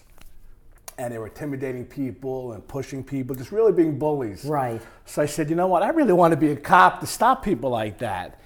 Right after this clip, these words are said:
Speaker 1: And I think that kind of motivated me. And finally, uh, when I got to be my thirties, I said, "I want to become a cop."
Speaker 2: So you did this later in life. You
Speaker 1: Yes.
Speaker 2: didn't come right out of school.
Speaker 1: No,
Speaker 2: So what
Speaker 1: no.
Speaker 2: did you, what did you do before you
Speaker 1: So
Speaker 2: were a
Speaker 1: when I
Speaker 2: cop?
Speaker 1: graduated from college, I did accounting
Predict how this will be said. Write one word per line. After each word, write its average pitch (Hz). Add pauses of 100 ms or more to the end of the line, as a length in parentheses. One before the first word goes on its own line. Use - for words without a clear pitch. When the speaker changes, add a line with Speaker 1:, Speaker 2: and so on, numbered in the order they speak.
(220)
Speaker 1:
And 139
I 143
think 190
that 185
kind 180
of 160
motivated 117
me. 87 (440)
And 120
finally, 135
uh, 123 (500)
when 123
I 113
got 131
to 131
be 123
my 123
thirties, 131
I 117
said, 123
"I -
want 127
to 127
become 143
a 139
cop." -
Speaker 2:
So -
you 330
did 359
this -
later 359
in 180
life. 139
You -
Speaker 1:
Yes. -
Speaker 2:
didn't 226
come 220
right 208
out 196
of 196
school. 233
Speaker 1:
No, 190
Speaker 2:
So 220
what 269
Speaker 1:
no. 359
Speaker 2:
did -
you, 277
what 226
did 277
you 254
do 240
before 226
you 220
Speaker 1:
So 208
Speaker 2:
were 156
a -
Speaker 1:
when 156
I 151
Speaker 2:
cop? 131
Speaker 1:
graduated 175
from 175
college, 139
I 131
did 123
accounting 120